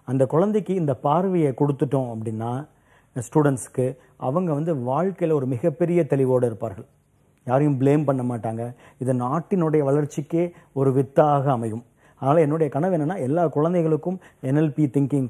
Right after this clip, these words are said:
கொடுக்கணும். அடுத்தது ஆசிரியர்களுக்கு, பள்ளியில இருக்கக்கூடிய ஆசிரியர்களுக்கு என் எல் பி, அ, சொல்லி கொடுத்தோம்னா அவங்க என் எல் பி வழிமுறையில், அவங்க என் எல் பி சொல்லி கொடுக்க வேண்டியதில்லை, ஆனா என் எல் பி வழிமுறையில் அவங்க பாடம் நடத்துனாங்கன்னா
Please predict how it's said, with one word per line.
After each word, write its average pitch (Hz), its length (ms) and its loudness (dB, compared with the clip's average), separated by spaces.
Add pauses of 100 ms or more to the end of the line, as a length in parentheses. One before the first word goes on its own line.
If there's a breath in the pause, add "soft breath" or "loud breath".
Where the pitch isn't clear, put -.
கொடுக்கணும். 131 360 -2 (200)
அடுத்தது 151 680 2 (240 soft breath)
ஆசிரியர்களுக்கு, 147 880 0 (280)
பள்ளியில 151 320 4
இருக்கக்கூடிய 135 400 0
ஆசிரியர்களுக்கு 156 1000 0 (240 loud breath)
என் 135 140 2
எல் 170 180 4
பி, 139 500 -2 (320 soft breath)
அ, 131 100 0 (540)
சொல்லி 151 260 2
கொடுத்தோம்னா 131 560 -2 (240 soft breath)
அவங்க 165 340 0
என் 139 180 2
எல் 240 220 0
பி 185 160 0
வழிமுறையில், 165 920 2 (180)
அவங்க 147 240 2
என் 160 60 2
எல் 190 100 2
பி 170 80 -2
சொல்லி 185 200 4
கொடுக்க 147 220 2
வேண்டியதில்லை, 117 380 -2 (280 soft breath)
ஆனா 160 160 0
என் 156 160 2
எல் 208 180 0
பி 170 140 0
வழிமுறையில் 185 580 4
அவங்க 156 180 0
பாடம் 151 300 4
நடத்துனாங்கன்னா 123 720 -2